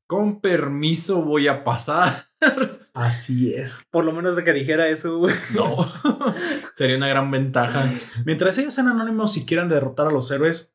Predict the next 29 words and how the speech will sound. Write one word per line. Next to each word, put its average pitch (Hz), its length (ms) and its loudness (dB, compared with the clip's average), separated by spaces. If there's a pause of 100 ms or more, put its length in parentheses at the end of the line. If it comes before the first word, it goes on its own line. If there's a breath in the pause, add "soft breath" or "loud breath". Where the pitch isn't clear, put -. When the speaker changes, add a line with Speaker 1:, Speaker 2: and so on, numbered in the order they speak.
Speaker 2:
pues 110 220 -4
tienen 127 420 0
un, 123 600 0
Speaker 3:
Una - 0 -
Speaker 2:
una 151 100 -4 (160)
Speaker 3:
ventaja. - 60 2
Speaker 2:
protección, 135 500 0
una 147 140 2
ventaja. 127 600 -2 (300)
El 147 80 -2
problema 151 220 2
es 170 100 -2
que 165 80 -2
al 139 60 2
final 139 220 0
de 160 40 0
esta 160 160 -4
serie 156 480 -2 (320)
comienzan 135 400 2
a 131 140 2
ubicarlos. 117 760 -2
De, 120 260 0
específicamente 147 680 2
Homelander 143 460 0
sabe 135 260 2
que 131 100 -4
van 120 180 2
tras 127 180 0
él. 123 260 -2